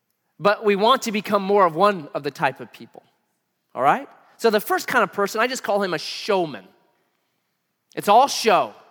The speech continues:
It's all image. It's all posting up. It's all look at me. It's all mirror, right? So he says this guy is like a guy that looks in a mirror and forgets what he's like. I love that it's a guy who looks in his mirror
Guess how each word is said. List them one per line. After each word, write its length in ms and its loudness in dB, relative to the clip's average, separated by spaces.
It's 160 0
all 280 6
image. 560 -2
It's 160 -6
all 260 4
posting 640 0
up. 320 0
It's 220 -10
all 280 6
look 220 2
at 140 -2
me. 280 -4
It's 140 -6
all 460 2
mirror, 560 2
right? 300 2
So 220 -2
he 200 -6
says 300 0
this 220 2
guy 400 2
is 160 0
like 200 2
a 80 2
guy 580 4
that 140 2
looks 300 0
in 100 -2
a 60 2
mirror 240 2
and 100 -4
forgets 400 -6
what 100 -10
he's 120 -14
like. 300 -12
I 80 4
love 280 2
that 100 4
it's 100 -6
a 80 -2
guy 400 2
who 220 -6
looks 240 -4
in 80 -8
his 160 -6
mirror 320 -10